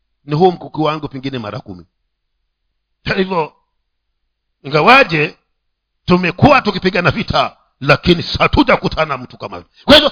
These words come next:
Israeli yote pamoja na mfalme wao wakawa wamefedheheka, wamevunjika moyo, kila mara ni mapangoni. Daudi akasema ya kwamba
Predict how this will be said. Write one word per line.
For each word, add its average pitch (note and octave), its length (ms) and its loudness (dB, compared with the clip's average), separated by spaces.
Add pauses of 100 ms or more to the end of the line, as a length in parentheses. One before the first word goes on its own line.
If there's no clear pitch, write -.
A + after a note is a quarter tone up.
Israeli A#3+ 640 4
yote D4 280 8
pamoja A#3 340 2
na A3+ 100 2
mfalme A#3 420 2
wao B3+ 360 4 (140)
wakawa C#4 420 6
wamefedheheka, C4 680 6
wamevunjika B3+ 580 4
moyo, C4 320 10 (200)
kila D4 560 4 (160)
mara C#4+ 720 4
ni B3 100 4
mapangoni. G3 680 4 (160)
Daudi C#4+ 640 6
akasema B3+ 760 6
ya A3 140 4
kwamba B3+ 500 2